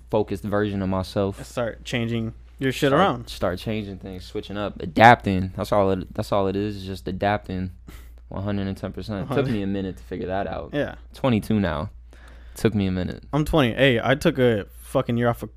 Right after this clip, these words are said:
Speaker 2: after high school to get in college, but now I'm taking a semester off of college just
Speaker 1: Yeah.
Speaker 2: to, just to do all this shit. But I'm like, I kinda feel bad about doing it, but I'm also just like, I'm having fun though.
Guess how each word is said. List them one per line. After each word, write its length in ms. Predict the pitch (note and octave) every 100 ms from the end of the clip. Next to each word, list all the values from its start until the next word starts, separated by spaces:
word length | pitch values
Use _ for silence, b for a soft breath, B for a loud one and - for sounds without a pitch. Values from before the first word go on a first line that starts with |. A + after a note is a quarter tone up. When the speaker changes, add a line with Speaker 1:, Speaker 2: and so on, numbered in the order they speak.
| -
Speaker 2:
after 360 | A#2+ A#2 A#2 G#2+
high 120 | A2+
school 320 | - G#2+ A2+ - - - - -
to 80 | A#2+
get 260 | B2 A#2+ -
in 100 | B2
college, 380 | B2+ B2 A#2 A2
but 100 | B2
now 120 | A#2+
I'm 80 | A2+
taking 180 | B2+ A#2
a 20 |
semester 300 | B2+ A2 A#2
off 100 | -
of 60 |
college 380 | B2+ A#2 A2+ -
just 180 | G#2+ A2+
Speaker 1:
Yeah. 180 | G#2 F#2+
Speaker 2:
to, 60 |
just 140 | - -
to 40 |
do 100 | D#3+
all 80 | E3
this 100 | F3
shit. 180 | E3 B2+
But 80 | B2+
I'm 120 | D3
like, 240 | C3 G#2+ B B B
I 80 | -
kinda 220 | D3 D3
feel 200 | C3+ C#3
bad 200 | A#2 C3
about 220 | C#3 B2+ A#2+
doing 240 | C#3 D#3+
it, 100 | D3+
but 80 | B2+
I'm 100 | B2+
also 140 | B2+ C3
just 120 | B2
like, 220 | A#2+ A2 - - b b b
I'm 80 | C3
having 180 | F3+ A#2
fun 180 | C3+ D3
though. 200 | C3